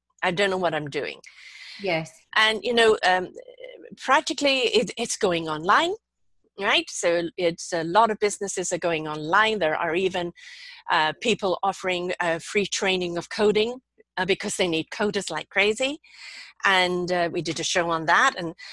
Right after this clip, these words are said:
Speaker 1: it, it's about that readjustment. But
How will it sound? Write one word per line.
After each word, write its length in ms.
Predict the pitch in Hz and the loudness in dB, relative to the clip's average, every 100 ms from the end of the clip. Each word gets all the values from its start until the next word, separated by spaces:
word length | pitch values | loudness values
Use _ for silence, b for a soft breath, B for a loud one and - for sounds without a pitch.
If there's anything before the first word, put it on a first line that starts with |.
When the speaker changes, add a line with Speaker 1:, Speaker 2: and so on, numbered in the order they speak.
| B B B B B _ | B B B B B _
Speaker 1:
it, 320 | 196 220 226 - | 4 6 4 2
it's 280 | 247 233 277 | 2 2 2
about 320 | 254 247 214 | 4 4 6
that 180 | 247 220 | 2 4
readjustment. 760 | 240 240 240 285 - 220 175 | 0 0 0 0 0 -2 0
But 140 | 226 | 0